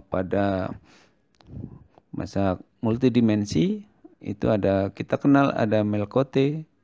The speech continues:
Paulo Mefalopoulos, dan Tufte, ya. Sampai dengan tahun seribu sembilan ratus enam puluh, eh, banyak negara-negara yang baru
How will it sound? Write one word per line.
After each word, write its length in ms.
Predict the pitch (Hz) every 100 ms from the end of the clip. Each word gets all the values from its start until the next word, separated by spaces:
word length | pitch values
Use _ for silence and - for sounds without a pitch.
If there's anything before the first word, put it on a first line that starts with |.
| _ _ _ _ _ _
Paulo 880 | 101 101 110 107 107 110 113 123 - _ _ _ _ _ -
Mefalopoulos, 1400 | 107 107 110 110 107 107 - 131 135 143 - - - - - -
dan 560 | 104 107 104 104 110 - -
Tufte, 480 | 101 - - 90 - _ _
ya. 160 | - 95 - _ _ _ _ _ _ _ _ _ _ _ _ _ _ _ _ _ _ _ _ _ _ _ _ _ _ _ _ _ _ _
Sampai 240 | 117 131
dengan 240 | 139 156 170
tahun 320 | 165 156 147
seribu 240 | 143 135
sembilan 320 | 139 147 131 127
ratus 40 |
enam 60 | 123
puluh, 480 | 120 95 90 131 156 - -
eh, 160 | - 104
banyak 320 | 110 110 135
negara-negara 960 | 127 120 113 113 110 107 104 117 139 139
yang 160 | 117
baru 560 | 107 104 107 104 104